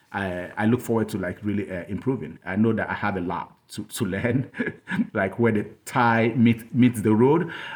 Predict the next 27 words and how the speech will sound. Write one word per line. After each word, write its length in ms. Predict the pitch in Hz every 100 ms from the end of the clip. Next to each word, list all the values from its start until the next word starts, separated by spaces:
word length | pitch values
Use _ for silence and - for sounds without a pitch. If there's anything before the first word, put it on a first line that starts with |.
| -
Uh, 340 | 110 95 90 92
I 80 |
have 180 | 101 113
a 40 | 98
lot 180 | 98
to 80 | 95
learn, 400 | 92 101 135 156 -
and 280 | 101 98 90
I, 280 | 95 92 92
I 120 | 95
look 200 | 101 107
forward 220 | - 104
to, 80 | 101
like, 180 | 90 90
learning 240 | 98 98 92
a 60 |
lot. 280 | 76 60 - _ _ _ _
But 340 | 92 95 85 - -
I 120 | 101
still 180 | 107 107
love 180 | 98 87
it. 100 | -
I 80 | 87
still 180 | 87 110
love 120 | 92
the 60 | 85
profession. 440 | - - - -